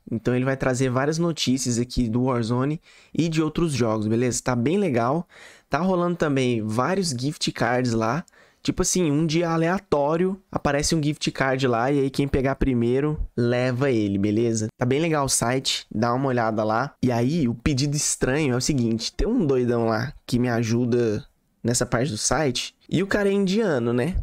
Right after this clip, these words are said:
Aí ele ficou sabendo que eu tenho um canal e tudo mais, e aí ele pediu pra eu fazer uma divulgação no canal dele.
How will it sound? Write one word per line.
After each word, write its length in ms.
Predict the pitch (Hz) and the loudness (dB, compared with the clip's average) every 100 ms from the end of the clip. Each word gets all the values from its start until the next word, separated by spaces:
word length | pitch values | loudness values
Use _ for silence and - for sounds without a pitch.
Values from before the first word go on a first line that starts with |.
| - - - | -6 -12 -2
Aí 240 | 123 156 | 0 2
ele 260 | 202 202 202 | 2 0 -2
ficou 220 | - 175 | -2 -2
sabendo 340 | - 156 160 | -2 -2 -2
que 80 | 160 | -2
eu 60 | 160 | 0
tenho 140 | 160 | 0
um 40 | |
canal 380 | 160 147 131 151 | 0 0 0 -2
e 40 | 151 | -4
tudo 220 | 143 135 | -4 -2
mais, 440 | 127 165 175 - - | 0 0 -2 -4 -2
e 80 | |
aí 140 | 127 127 | 0 0
ele 140 | 131 | 0
pediu 440 | - 139 123 135 143 | 0 0 2 2 0
pra 560 | - 139 135 135 127 | -2 0 0 0 2
eu 140 | 120 117 | 0 0
fazer 300 | 131 127 127 | 0 0 0
uma 100 | 131 | 0
divulgação 540 | 123 127 139 135 135 | 0 0 0 0 0
no 60 | 127 | 0
canal 300 | 135 135 - | 0 0 0
dele. 460 | 123 120 110 113 | 0 2 0 -2